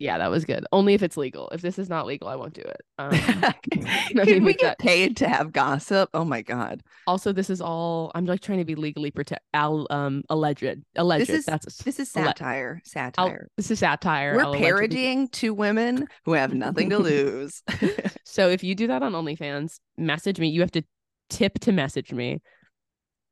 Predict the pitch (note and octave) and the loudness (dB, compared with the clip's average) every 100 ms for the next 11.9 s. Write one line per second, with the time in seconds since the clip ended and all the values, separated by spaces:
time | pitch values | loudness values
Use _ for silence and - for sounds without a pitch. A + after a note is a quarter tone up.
0 | - F3 D#3 F3+ E3 D3 D#3 F#3+ - - | -2 2 2 4 2 2 0 0 -2 -6
1 | D#3+ E3+ G3+ D#3 - E3 - D#3+ D3 E3 | -4 0 2 2 2 0 4 4 4 0
2 | - E3+ E3 F3 E3+ F3 C3 C3 C3 C#3+ | -4 -4 -2 -2 -4 -2 -4 -4 -6 -8
3 | - _ _ _ _ _ _ E3 D#3 C3+ | -8 _ _ _ _ _ _ -4 -2 -4
4 | D3 - E3 C#3+ C#3+ D3+ D#3+ D3+ D3 D3 | -6 -6 -4 -2 -2 0 2 2 2 2
5 | C3+ B2+ A#2+ - - A#2 C3 C3 B2+ C3 | -2 -4 -6 -8 -8 -4 0 0 0 -2
6 | D3 _ _ - D3 C#3+ D3+ C#3 A#2+ C#3+ | -4 _ _ -4 2 4 4 4 -2 -4
7 | C3+ A#2+ B2+ - F#2 - B2+ C#3 A#2 C#3+ | -6 -4 -6 -6 -8 -2 -2 -2 -4 -6
8 | C3+ A#2+ - - D2 C#2 - D#3 D#3+ F3 | -6 -4 -6 -6 -8 -6 2 4 6 4
9 | E3 - F3 D#3+ G3 - A#3 A#3 A#3 A#3 | 4 0 2 2 0 2 4 6 6 4
10 | B3 - _ - _ _ - - B2+ - | 2 -2 _ -20 _ _ -6 -4 -6 -6
11 | - - - - - F3 E3 G3+ | -6 -8 -8 -8 -8 -4 0 0